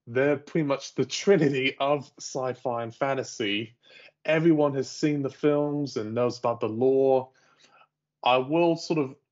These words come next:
just briefly point out from my experience on them, because I'm not as big of a fan of the franchises, but Harry Potter,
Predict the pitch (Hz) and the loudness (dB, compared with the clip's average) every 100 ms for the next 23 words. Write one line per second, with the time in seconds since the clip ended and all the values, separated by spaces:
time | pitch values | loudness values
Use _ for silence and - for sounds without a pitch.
0 | - 139 143 135 - 139 135 190 - 135 | -20 -8 -4 -4 -2 -4 -2 -4 -2 0
1 | 123 120 - - 120 117 123 120 117 107 | 2 0 -4 -8 -6 0 0 0 -6 -8
2 | 104 101 104 - 117 120 123 120 - 123 | -8 -10 -10 -6 -4 0 -2 -2 -4 -4
3 | 110 104 - 120 117 120 117 - _ _ | -4 -8 -6 -2 0 0 -4 -14 _ _
4 | _ - 117 - 98 - 117 113 - 117 | _ -6 -6 -6 -10 -2 -2 -2 0 0
5 | 107 123 113 117 - - 131 127 - 135 | 0 -4 -4 -6 -4 0 0 0 2 2
6 | 151 | 4